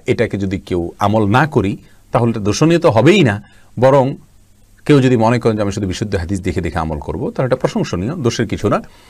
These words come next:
আবার কেউ যদি করেন, যেহেতু একটা হাদিসে আছে, যদিও দুর্বল, মনে রাখবেন ফজিলতের ক্ষেত্রে শর্ত সাপেক্ষে দুর্বল হাদিস দিয়েও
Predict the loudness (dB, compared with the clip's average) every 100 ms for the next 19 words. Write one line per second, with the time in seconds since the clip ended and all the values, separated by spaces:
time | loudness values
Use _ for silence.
0 | -20 -16 -2 2 2 4 4 4 2 0
1 | 2 4 4 2 2 2 2 2 0 0
2 | 0 0 0 -2 0 2 2 2 2 0
3 | -2 -20 -16 -2 2 4 2 -2 0 0
4 | 0 -2 0 -2 -2 0 0 0 -2 -2
5 | 0 -2 -2 -2 -4 0 2 4 4 2
6 | 0 0 4 6 4